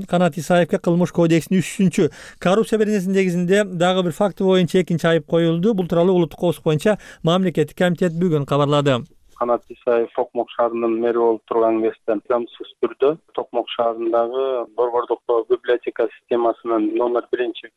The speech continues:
Speaker 2: филиалынын имаратын ошол жер участогу менен, э, бирге сатып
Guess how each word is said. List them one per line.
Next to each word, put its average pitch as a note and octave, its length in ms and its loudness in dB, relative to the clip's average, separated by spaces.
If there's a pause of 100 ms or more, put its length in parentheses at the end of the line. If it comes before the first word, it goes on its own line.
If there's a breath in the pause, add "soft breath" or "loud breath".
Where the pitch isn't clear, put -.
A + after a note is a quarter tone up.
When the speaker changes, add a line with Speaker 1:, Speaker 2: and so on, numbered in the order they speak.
Speaker 2:
филиалынын A#2+ 960 -2 (100)
имаратын A#2+ 800 -4
ошол A#2 960 -2
жер B2+ 160 0
участогу A#2+ 560 -4
менен, A2+ 400 -2
э, A2 480 -2 (140)
бирге A#2 420 0
сатып - 240 -10